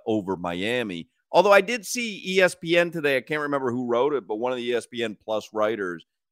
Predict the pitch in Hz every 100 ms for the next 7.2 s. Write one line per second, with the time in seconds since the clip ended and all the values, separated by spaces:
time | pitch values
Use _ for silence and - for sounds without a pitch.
0 | - 120 135 - - 123 110 117 110 -
1 | 101 95 101 95 98 - _ _ _ 110
2 | 113 110 190 214 - 123 - 120 123 127
3 | 120 113 87 82 85 101 101 90 71 60
4 | - _ _ - 104 95 101 117 - 92
5 | 69 53 - - _ _ _ - 101 101
6 | 98 120 107 98 113 101 92 90 123 127
7 | 110 92